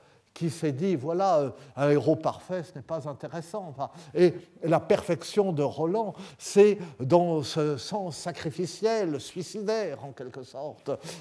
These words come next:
Non, euh, je ne sonnerai pas, et puis au dernier moment, euh, je sonne, alors que je sais que, je, que nous allons tous mourir quand même, et cetera.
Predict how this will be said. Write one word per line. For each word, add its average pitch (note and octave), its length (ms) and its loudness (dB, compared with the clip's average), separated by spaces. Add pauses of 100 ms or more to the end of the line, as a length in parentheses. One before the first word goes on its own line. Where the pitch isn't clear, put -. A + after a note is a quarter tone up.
(120)
Non, D#3+ 460 0
euh, C3+ 100 -2
je C#3 100 -6
ne C3 60 -10
sonnerai C3 320 -8
pas, D#3+ 260 -2
et B2 40 -6
puis D#3 220 -4 (220)
au C#3+ 80 -4
dernier C3 300 -4
moment, B2+ 500 -4
euh, A#2+ 80 -2 (300)
je B2+ 160 -2
sonne, D#3+ 480 -2 (180)
alors C3+ 260 0
que C#3 120 -4
je B2 100 -4
sais D#3 240 -2
que, A#2+ 80 -4
je, B2 220 -2
que A#2 120 -12
nous B2+ 120 -8
allons B2+ 160 -8
tous - 260 -12
mourir B2+ 340 -10
quand B2 140 -6
même, C3+ 280 -8
et A2 140 -18
cetera. D3 300 -10